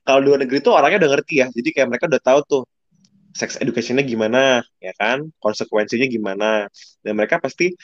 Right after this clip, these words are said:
udah ngerti untuk menjalani itu. Jadi mereka tuh pilihan ya, gitu. Walaupun, eh, ada risikonya gitu. Nah, tapi kalau di sini kan, eh, malah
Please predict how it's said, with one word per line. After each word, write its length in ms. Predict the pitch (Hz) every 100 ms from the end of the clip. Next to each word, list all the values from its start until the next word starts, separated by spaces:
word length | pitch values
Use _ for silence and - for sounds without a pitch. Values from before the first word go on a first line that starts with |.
| - _ -
udah 160 | 123 120
ngerti 320 | 127 175 147
untuk 160 | -
menjalani 400 | 131 113 110 113
itu. 160 | 123 127
Jadi 240 | 107 131
mereka 320 | 170 123 127 -
tuh 240 | 196 - _ -
pilihan 420 | 139 147 139 127
ya, 160 | 107 113 - _ _ 95
gitu. 240 | - -
Walaupun, 480 | 90 98 107 - 147 - - - _ _ _ _ _ _ _
eh, 420 | 98 98 95 92 -
ada 240 | 98 107
risikonya 720 | 110 113 - 107 107 98 90 90
gitu. 240 | _ 92
Nah, 160 | 92 92
tapi 240 | 110 131
kalau 160 | 190 131
di 80 | 117
sini 160 | 120
kan, 240 | 151 233 240 _ - _ _ -
eh, 400 | 107 104 101 101 _ _ _ _ - -
malah 320 | 117 135 165